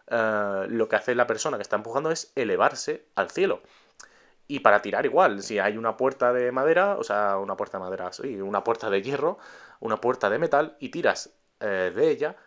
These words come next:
lo que estás a-, lo que harás, eh, será saltar hacia la puerta, te, te, te acabarás estrellando. De hecho, pues en la,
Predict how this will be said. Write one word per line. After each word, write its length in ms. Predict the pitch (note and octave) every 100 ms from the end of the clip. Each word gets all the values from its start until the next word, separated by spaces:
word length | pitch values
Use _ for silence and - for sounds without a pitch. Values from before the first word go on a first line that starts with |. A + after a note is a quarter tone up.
| _
lo 120 | -
que 60 | -
estás 200 | A2 A#2+
a-, 120 | A2+
lo 120 | G#2
que 80 | G2
harás, 360 | F2+ B2 E3 -
eh, 120 | G#2+
será 320 | - G2 C3
saltar 400 | - F#2+ F2+ D3+
hacia 160 | D#3 A2+
la 100 | F2+
puerta, 320 | G3 - F2+
te, 200 | G2+ F#2
te, 200 | G2 F2
te 120 | -
acabarás 280 | F#2 F#2 B2
estrellando. 540 | D3 G#2 A2+ E3+ G#2
De 100 | F2+
hecho, 180 | F#2 B2+
pues 200 | B2 G#2
en 100 | F#2+
la, 400 | F2+ F2+ F2 F2